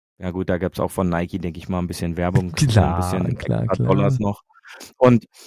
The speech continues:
Speaker 1: nein, aber jetzt gehen natürlich, äh, schon, äh, die Blicke Richtung, äh, Augusta, Richtung
Speaker 2: Ja,
Speaker 1: Masters.
Speaker 2: neunter
Speaker 1: Ähm,
Speaker 2: April.
Speaker 1: genau, ähm, wer denn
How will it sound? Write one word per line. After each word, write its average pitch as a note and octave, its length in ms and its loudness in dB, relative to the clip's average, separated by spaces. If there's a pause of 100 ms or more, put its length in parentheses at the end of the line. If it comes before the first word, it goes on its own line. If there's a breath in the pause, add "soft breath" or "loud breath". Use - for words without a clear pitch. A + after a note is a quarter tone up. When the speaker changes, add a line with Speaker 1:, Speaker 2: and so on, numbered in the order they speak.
(120)
Speaker 1:
nein, B3 220 4
aber C#3+ 180 8
jetzt - 200 0
gehen D3 140 2
natürlich, C#3+ 540 -2
äh, B2+ 260 -2
schon, B2 480 -2
äh, A#2 200 -6
die A2+ 140 -4
Blicke A#2+ 680 0
Richtung, A2 680 -2
äh, G2+ 220 -4
Augusta, G#2+ 840 0 (120)
Richtung G#2+ 420 2
Speaker 2:
Ja, - 20 8
Speaker 1:
Masters. A2 720 4
Speaker 2:
neunter C#3+ 540 4
Speaker 1:
Ähm, G#2+ 260 6
Speaker 2:
April. G#2 220 4 (1160)
Speaker 1:
genau, A2 600 2
ähm, A2 460 -2 (320)
wer A#2+ 220 2
denn B2 400 2